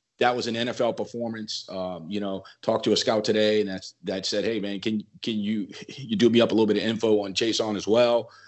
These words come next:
Um, there was about a handful of guys that some of the s-, N F L scouts hit me up about.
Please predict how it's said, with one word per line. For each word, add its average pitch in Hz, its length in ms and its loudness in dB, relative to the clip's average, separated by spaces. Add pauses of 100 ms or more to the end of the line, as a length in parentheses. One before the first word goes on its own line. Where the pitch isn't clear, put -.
(200)
Um, 104 260 -4
there 113 100 2
was 151 80 6
about 175 160 2
a 156 60 0
handful 156 400 -4
of 127 80 2
guys 117 460 -4
that 101 180 -8
some 110 100 -10
of 107 60 -10
the 101 60 -8
s-, - 240 -12
N 107 100 -8
F 110 140 -8
L 104 100 -6
scouts 110 400 -6
hit 95 160 -4
me 98 100 -8
up 101 140 -6
about. 90 320 -8